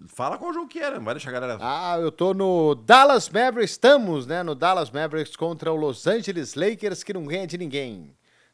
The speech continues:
Speaker 2: Desde que
Speaker 1: Ganhou, hein?
Speaker 2: desde que acabou o torneio da metade da temporada, o In-Season Tournament,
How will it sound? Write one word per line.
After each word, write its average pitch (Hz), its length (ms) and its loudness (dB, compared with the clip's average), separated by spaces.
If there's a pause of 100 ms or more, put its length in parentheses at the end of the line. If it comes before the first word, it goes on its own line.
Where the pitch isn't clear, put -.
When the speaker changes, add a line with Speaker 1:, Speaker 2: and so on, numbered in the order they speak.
Speaker 2:
Desde 160 400 -4
que 120 640 -8 (560)
Speaker 1:
Ganhou, 180 320 -16
hein? 135 140 -18
Speaker 2:
desde 135 300 -8
que - 80 -12
acabou 131 420 -6
o 139 60 -6
torneio 135 480 -8
da 127 120 -6
metade 120 640 -10
da 123 120 -10
temporada, 123 600 -6
o 113 160 -8
In-Season 117 600 -12
Tournament, 165 720 -6